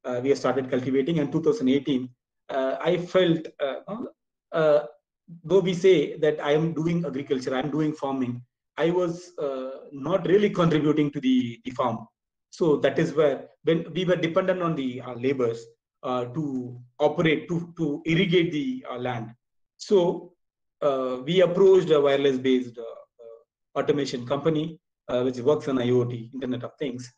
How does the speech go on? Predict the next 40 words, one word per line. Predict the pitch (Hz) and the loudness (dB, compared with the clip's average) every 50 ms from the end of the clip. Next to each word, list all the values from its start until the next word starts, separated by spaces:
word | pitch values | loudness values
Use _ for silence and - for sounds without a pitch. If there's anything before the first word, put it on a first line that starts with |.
| _ _ _ _ _ _ _ _ | _ _ _ _ _ _ _ _
Uh, | - 123 120 120 120 120 117 117 120 - - - _ _ | -12 -10 -10 -8 -10 -10 -10 -12 -14 -16 -18 -20 _ _
I, | 151 143 139 139 131 - - _ _ _ _ - 143 - | 0 2 2 2 0 -2 -10 _ _ _ _ -20 -14 -2
we | - 160 170 | 2 4 4
are | 170 160 | 4 4
the | 139 131 | 2 0
first, | 127 - 175 170 175 - - - 190 - - | 0 0 0 0 -2 -6 -8 -8 -8 -6 -2
uh, | 127 123 120 117 | -2 -2 -2 -2
farm | 120 - - - - 170 160 151 147 151 156 - - _ _ _ _ _ _ | -4 -8 -14 -4 0 2 4 4 2 0 -4 -8 -16 _ _ _ _ _ _
in | 131 143 165 175 165 | 0 0 2 2 2
my | 139 131 131 139 151 | 2 2 2 2 2
belt | 143 139 135 127 131 123 - - - _ _ _ _ _ _ - | 2 2 2 2 0 -4 -8 -14 -20 _ _ _ _ _ _ 0
who | 139 131 | 0 2
has | 127 123 123 | 2 0 0
installed | 131 143 151 143 - - 180 160 165 165 165 | -2 -2 -2 -4 -2 0 4 4 4 4 4
the, | 151 139 135 131 127 131 127 127 | 2 2 0 0 -2 -2 -4 -6
uh, | 135 | -8
automated | 131 - 143 135 - 147 147 139 127 139 127 123 | -6 -6 -4 -2 0 0 0 0 0 0 0 0
valves. | 135 131 123 120 120 123 - - - - _ _ _ _ _ _ _ - | 2 0 0 0 -4 -8 -12 -16 -20 -20 _ _ _ _ _ _ _ -10
Uh, | 127 127 123 123 120 120 120 123 | -10 -8 -8 -8 -10 -10 -4 0
they | 131 139 | 0 0
call | 135 - 143 139 | 2 2 2 2
it | 143 127 | 2 2
a | 135 120 | 0 0
solenoid | 127 - 135 135 139 147 143 139 135 | 2 0 0 0 0 0 0 0 0
valves, | 135 143 143 160 214 - - - | 2 2 2 2 0 -4 -6 -6
which | 127 127 127 | -6 -6 -6
is | 127 123 | -6 -6
operated | 139 123 123 143 139 135 131 135 131 131 | -6 -6 -2 0 0 0 0 -2 -4 -2
through | - 131 127 127 | 0 0 0 2
mobile, | 127 123 120 127 127 123 123 123 123 123 - - - _ _ _ - | 2 0 2 2 0 0 -2 -4 -6 -8 -10 -16 -20 _ _ _ -8
uh, | 127 117 117 113 113 113 | -4 -4 -4 -4 -4 -6
phone | 113 - 139 127 120 123 | -4 -4 -2 -2 -2 -4
actually. | 113 117 - 123 131 190 - - | -8 -12 -14 -12 -10 -8 -6 -6
There | - - 131 | -4 -4 -4
is | 123 123 | -2 -2
a | 120 | -4
sim | - - 156 147 143 | -4 -2 -2 0 0
inserted | 135 131 127 127 123 127 117 117 | 0 0 -2 -2 -2 -2 -2 -2
in | 113 113 | -6 -8
the, | 113 - - - - | -10 -12 -14 -16 -16